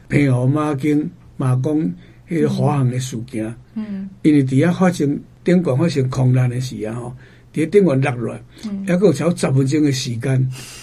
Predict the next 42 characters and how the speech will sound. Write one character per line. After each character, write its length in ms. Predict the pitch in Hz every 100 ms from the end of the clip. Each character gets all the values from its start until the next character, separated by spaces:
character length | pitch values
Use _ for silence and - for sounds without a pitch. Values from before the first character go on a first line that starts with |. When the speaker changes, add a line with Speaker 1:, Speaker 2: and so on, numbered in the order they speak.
| - - -
Speaker 1:
听 120 | 131
讲 120 | 156
迄 220 | 175 190
十 100 | 170
分 100 | 127
钟 160 | 131 147
的 80 | 135
时 140 | 131
间 160 | 131 135
是 100 | -
足 100 | 131
痛 220 | - 123
苦 260 | - 131 127 - - - - -
的。 60 | 185
Speaker 2:
嗯。 160 | 170
Speaker 1:
吼， 260 | 170 127 110 - - - - -
所 240 | 175 190
以 100 | 214 - - - - - -
人 260 | 135 127 135
的 60 |
死 240 | 135 - 160
法 140 | 135
是 140 | 123 117
真 240 | - 117
济 220 | 117 123 117
种 280 | - 143 127
啦 100 | 127 123
吼。 160 | - 202
Speaker 2:
嗯。 80 | 202 - - -
Speaker 1:
啊， 80 | 156
今 140 | 139
仔 160 | 160 - -
邀 160 | 135
请 180 | 131 151
咱 160 | 151 151
两 120 | 113
个 100 | 113
专 240 | 110 123 127
家 140 | 135
来， 140 | 143
来 100 | 123
讲 160 | 117